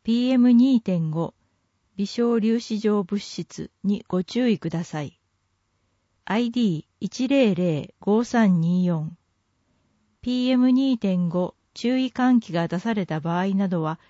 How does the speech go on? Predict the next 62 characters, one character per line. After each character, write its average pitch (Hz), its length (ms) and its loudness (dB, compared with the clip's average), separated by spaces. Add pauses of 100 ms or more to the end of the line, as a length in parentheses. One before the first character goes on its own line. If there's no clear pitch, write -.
(240)
次 220 260 -4
の 247 160 4
行 180 280 -2
動 208 340 2
を 202 60 2
目 226 100 6
安 226 240 2
と 170 140 -6
し - 80 -16
て 165 100 -6
く 170 120 -6
だ 160 120 -4
さ 160 180 -8
い。 - 160 -12 (1080)
不 220 160 -4
要 269 260 2
不 247 160 -6
急 254 260 -2
の 240 160 2
外 220 240 -2
出 - 300 -6
を 220 100 0
控 196 300 -8
え 190 140 -2
る。 147 160 -10 (640)
屋 254 260 -4
外 233 220 2
で 175 100 -4
の 165 140 -2
長 240 240 0
時 254 120 -4
間 196 280 0
の 170 60 -2
激 190 280 -2
し 247 240 -4
い 214 40 0
運 185 260 0
動 180 260 0
を 180 80 0
控 180 320 -8
え 165 100 -4
る。 147 180 -10 (680)
屋 262 240 -4
内 233 240 4
で 180 100 0
も 170 280 -4 (100)
換 226 280 2
気 226 120 -8
や 226 140 0
窓 240 240 2
の 190 160 2
開 185 260 -4
閉 196 340 -2
を 185 120 -2
必 - 340 -12
要 226 220 2
最 240 260 -2
小 269 220 0
限 180 260 0
に 151 60 -4
す - 180 -12
る。 151 160 -8